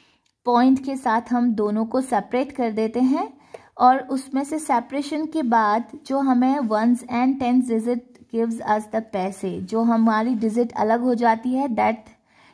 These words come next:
gives us पैसे and the remaining number gives us the rupees। जो भी नंबर बचता है वो रुपीज में कन्वर्ट हो जाता है। ओके,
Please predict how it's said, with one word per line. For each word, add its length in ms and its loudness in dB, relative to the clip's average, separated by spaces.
gives 440 0
us 260 0
पैसे 420 -2
and 220 4
the 160 0
remaining 580 2
number 580 2
gives 340 0
us 240 -2
the 160 0
rupees। 560 -2
जो 120 2
भी 140 0
नंबर 400 2
बचता 440 -4
है 240 0
वो 80 0
रुपीज 720 -2
में 160 2
कन्वर्ट 480 -2
हो 100 0
जाता 360 -4
है। 180 -14
ओके, 280 -2